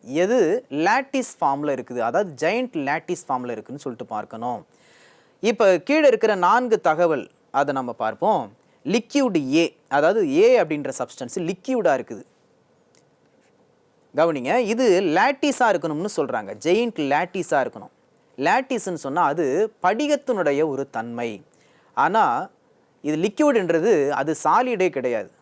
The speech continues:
So, அதற்கு படிகத்தினுடைய தன்மை கண்டிப்பா இருக்க முடியாது. அதனால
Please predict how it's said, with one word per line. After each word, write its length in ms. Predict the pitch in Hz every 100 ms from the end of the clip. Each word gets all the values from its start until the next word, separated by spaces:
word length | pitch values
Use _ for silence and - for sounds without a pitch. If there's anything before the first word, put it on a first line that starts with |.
| _ -
So, 60 | 190 156
அதற்கு 300 | 180 175 233 147 147
படிகத்தினுடைய 580 | 170 208 208 180 156 143 135
தன்மை 260 | 139 175 269 131
கண்டிப்பா 360 | 139 147 165 165
இருக்க 180 | 139 139 127
முடியாது. 420 | 120 120 117 151 247 -
அதனால 360 | 135 151 175